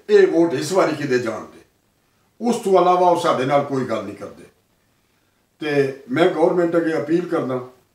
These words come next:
ਕਿ ਜਨਾਬ ਮਿਹਰਬਾਨੀ ਕਰਕੇ ਸਾਨੂੰ ਉਹ ਪਾਣੀ ਵਾਲਾ ਮਸਲਾ ਹੱਲ ਕਰੋ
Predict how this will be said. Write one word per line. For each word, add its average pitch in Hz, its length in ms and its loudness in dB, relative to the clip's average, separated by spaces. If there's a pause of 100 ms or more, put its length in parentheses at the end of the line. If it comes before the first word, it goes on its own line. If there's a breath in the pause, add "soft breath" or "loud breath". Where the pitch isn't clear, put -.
(360)
ਕਿ 123 60 -8
ਜਨਾਬ 135 360 -2
ਮਿਹਰਬਾਨੀ 127 480 -2
ਕਰਕੇ 127 400 -2 (1120)
ਸਾਨੂੰ 127 340 -4
ਉਹ 139 120 0
ਪਾਣੀ 175 320 2
ਵਾਲਾ 190 180 4
ਮਸਲਾ 165 320 -2
ਹੱਲ 131 160 0
ਕਰੋ 151 320 -8